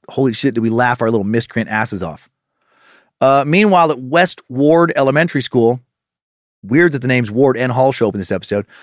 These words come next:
uh, Larry displayed antisocial behavior and shuffled academically due to his low I Q, reportedly in the low eighties. Now, low eighties is classified as borderline mental disability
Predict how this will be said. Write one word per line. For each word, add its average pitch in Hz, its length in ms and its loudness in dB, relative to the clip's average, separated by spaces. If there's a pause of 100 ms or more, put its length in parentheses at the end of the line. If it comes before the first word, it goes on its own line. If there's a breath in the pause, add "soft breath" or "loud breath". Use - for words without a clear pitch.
(180 soft breath)
uh, 135 200 4
Larry 180 360 2
displayed 160 540 2
antisocial 151 580 0
behavior 131 460 2
and 110 260 -2
shuffled 139 380 -2
academically 120 640 -2 (440)
due 113 140 -2
to 113 80 -4
his 104 340 -4
low 143 380 2
I 160 240 0
Q, 143 580 -2
reportedly 151 540 0
in 127 80 -2
the 120 80 -4
low 147 300 2
eighties. 98 500 -8 (880)
Now, 135 140 0
low 202 180 4
eighties 202 240 2
is 151 60 -6
classified 156 420 0
as 127 80 0
borderline 147 680 2
mental 131 260 0
disability 110 680 0